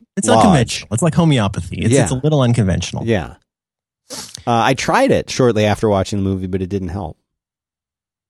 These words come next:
Speaker 1: Yeah, I think you're just looking for a reason to hang from a rope.
Speaker 2: <laughs> I mean, who isn't?
Speaker 1: Oh,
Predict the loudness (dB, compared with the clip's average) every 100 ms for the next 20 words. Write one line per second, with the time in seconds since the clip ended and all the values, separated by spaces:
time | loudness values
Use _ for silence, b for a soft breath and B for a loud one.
0 | _ 0 2 2 2 2 2 0 0 2
1 | 2 2 2 2 0 0 0 0 -4 -10
2 | -10 -8 -8 -6 -4 -2 -4 -6 -10 -10
3 | -12 _ _ _ -14 -2 0 2 2 2